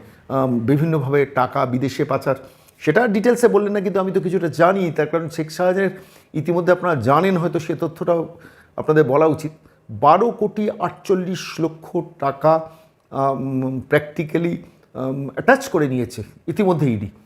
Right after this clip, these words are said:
শেখ শাহজাহানের, শেখ শাহজাহান যখন জেলে, তখন বারো কোটি আটচল্লিশ লক্ষ টাকার প্রপার্টি অ্যাটাচমেন্ট হয়ে গেছে, ব্যাংক অ্যাকাউন্ট, অ্যাকাউন্ট সমস্ত একদম সিল করে দিয়েছে।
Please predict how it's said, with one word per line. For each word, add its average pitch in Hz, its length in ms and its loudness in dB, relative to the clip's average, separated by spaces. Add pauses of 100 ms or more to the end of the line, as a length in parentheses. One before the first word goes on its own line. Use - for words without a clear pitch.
(220)
শেখ 196 140 4
শাহজাহানের, 131 400 2
শেখ 135 180 -8
শাহজাহান 170 280 0
যখন 175 200 -2
জেলে, 165 260 2
তখন 185 260 0
বারো 165 240 4
কোটি 185 240 0
আটচল্লিশ 165 460 -2
লক্ষ 175 160 -8
টাকার 170 220 -2
প্রপার্টি 220 380 2
অ্যাটাচমেন্ট 160 520 0
হয়ে 117 120 -6
গেছে, 98 240 -14 (560)
ব্যাংক 160 260 4
অ্যাকাউন্ট, 165 320 -6
অ্যাকাউন্ট 156 320 -6
সমস্ত 208 440 -4 (480)
একদম 160 320 -2
সিল 226 260 0
করে 147 220 -2
দিয়েছে। 107 260 -4